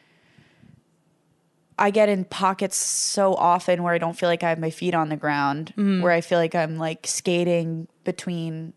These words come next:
Speaker 1: so many things that it's, that I don't need to think about myself. I don't need to,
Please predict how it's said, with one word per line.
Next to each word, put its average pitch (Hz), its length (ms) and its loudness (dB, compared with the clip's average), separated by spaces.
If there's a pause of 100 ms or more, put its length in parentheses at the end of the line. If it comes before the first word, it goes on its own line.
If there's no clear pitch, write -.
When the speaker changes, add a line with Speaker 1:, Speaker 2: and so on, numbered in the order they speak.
(120)
Speaker 1:
so 185 200 0
many 170 220 -2
things 170 640 -2
that 165 140 2
it's, - 340 -4
that 156 420 2
I 185 100 2
don't 185 120 2
need 196 200 0
to 175 60 -4
think 170 200 -8
about 165 200 0
myself. 160 420 -2
I 160 60 0
don't 165 100 -4
need 160 140 -6
to, 156 180 -2